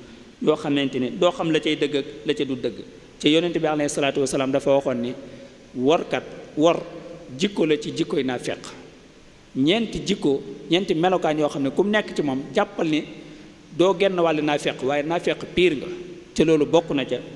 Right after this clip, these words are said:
mooy wax lu amut, bokk na ca wor. Ci buñ la wóoloo, nga wor. Ca wor farewut kaw, dara fa, farewu-,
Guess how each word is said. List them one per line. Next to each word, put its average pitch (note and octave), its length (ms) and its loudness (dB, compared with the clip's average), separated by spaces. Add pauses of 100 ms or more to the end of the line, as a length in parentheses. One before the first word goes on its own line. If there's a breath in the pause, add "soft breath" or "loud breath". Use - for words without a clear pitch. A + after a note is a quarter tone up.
(180)
mooy D3 160 2
wax E3+ 240 2
lu F3 160 2
amut, C#3+ 200 0 (460)
bokk D3 220 4
na C#3+ 120 -2
ca B2 200 -4 (220)
wor. C#3 240 0 (640)
Ci D3 100 4
buñ F3 240 0
la D#3 60 8
wóoloo, C3 440 2 (400)
nga B2+ 140 -2
wor. C3 200 0 (1120)
Ca E3 80 6
wor F3 280 4 (200)
farewut G#3+ 520 2
kaw, D3 180 2 (720)
dara G3+ 240 4
fa, A3+ 160 -2 (560)
farewu-, A3 600 -2